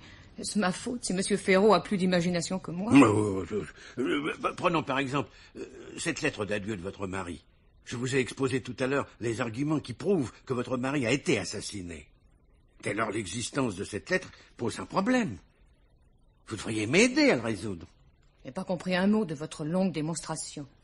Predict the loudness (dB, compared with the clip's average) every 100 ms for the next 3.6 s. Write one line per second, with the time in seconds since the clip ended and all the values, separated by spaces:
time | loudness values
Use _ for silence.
0 | -20 _ -6 -6 -4 -4 -4 -2 -2 0
1 | 0 0 0 0 -2 -4 -20 _ _ _
2 | _ _ _ _ -6 -4 0 2 2 2
3 | 0 -4 -4 -6 -6